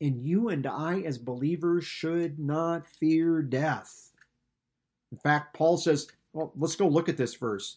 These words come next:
Turn over to First Corinthians. This didn't occur to me till just now, but First Corinthians three, and I've gotta find the verse here for just a minute. Um, First Corinthians three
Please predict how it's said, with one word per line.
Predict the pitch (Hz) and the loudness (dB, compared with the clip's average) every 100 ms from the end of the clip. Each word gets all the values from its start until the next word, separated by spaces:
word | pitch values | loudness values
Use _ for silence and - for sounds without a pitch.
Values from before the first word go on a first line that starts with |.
| _ | _
Turn | - 156 | -2 0
over | 151 | 0
to | 123 | 0
First | - 147 - | 0 0 0
Corinthians. | 143 139 139 120 104 | 0 0 0 -4 -4
This | 139 - _ _ _ - | -8 -8 _ _ _ -6
didn't | 135 120 | -4 -4
occur | - 143 | 0 0
to | 131 | 0
me | 113 | -2
till | 123 | -6
just | 101 123 | -6 -6
now, | 127 | -6
but | 120 - | -6 -4
First | 156 147 | -4 -2
Corinthians | 160 151 120 - | -2 -2 -4 -8
three, | - 151 127 110 123 143 _ _ _ _ _ _ _ - | -6 -2 0 -2 -6 -8 _ _ _ _ _ _ _ -12
and | 120 | -8
I've | |
gotta | 123 135 | -4 -4
find | - 131 131 | -4 -4 -4
the | 117 | -4
verse | 120 123 120 | -2 -2 -4
here | 123 107 | -8 -8
for | 113 | -10
just | 110 - | -12 -10
a | 117 | -10
minute. | 107 104 139 _ _ _ _ _ _ _ _ - | -10 -10 -12 _ _ _ _ _ _ _ _ -12
Um, | 113 107 104 101 98 98 92 _ _ _ _ _ _ _ _ _ _ _ _ _ _ _ _ _ _ _ - - | -10 -8 -8 -10 -12 -14 -18 _ _ _ _ _ _ _ _ _ _ _ _ _ _ _ _ _ _ _ -20 -10
First | - 135 - | -4 -4 -2
Corinthians | 143 135 127 110 - - | -2 -2 -4 -6 -12 -12
three | 135 143 139 143 139 143 147 | -4 0 2 4 2 0 -2